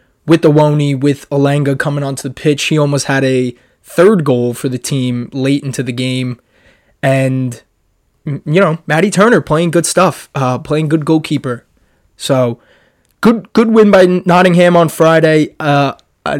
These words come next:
and then that was pretty much it for Friday games. And then we opened Saturday with a, to go back to the Bundesliga,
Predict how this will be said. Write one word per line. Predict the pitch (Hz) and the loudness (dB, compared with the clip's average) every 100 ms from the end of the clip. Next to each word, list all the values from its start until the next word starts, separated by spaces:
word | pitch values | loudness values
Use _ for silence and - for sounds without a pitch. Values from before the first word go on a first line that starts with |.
| - | -2
and | 156 190 | 2 4
then | 233 214 - | 4 2 -2
that | - - | -4 2
was | 381 | 0
pretty | - 285 254 | 2 0 2
much | 247 190 - | 2 0 0
it | 170 156 | -2 0
for | - 151 | 0 0
Friday | 135 - 151 139 | 0 -2 -2 -2
games. | 131 139 147 165 - _ _ _ _ _ | -2 -4 -2 -4 -8 _ _ _ _ _
And | - | 0
then | 233 | 2
we | 302 | 4
opened | - 247 196 151 | 4 4 2 0
Saturday | - - - 190 135 - - | -4 -8 -6 -6 -6 -8 -14
with | 143 151 143 156 | -8 -6 -2 2
a, | 139 135 120 _ _ _ _ _ - | 2 2 -2 _ _ _ _ _ -10
to | - 151 143 135 135 | 0 2 4 0 -2
go | 156 202 | 0 0
back | 202 175 175 - | 0 -2 -4 -6
to | - | -4
the | 147 | -4
Bundesliga, | 127 147 165 143 - 120 110 110 | -4 -2 -2 -2 -6 -10 -12 -16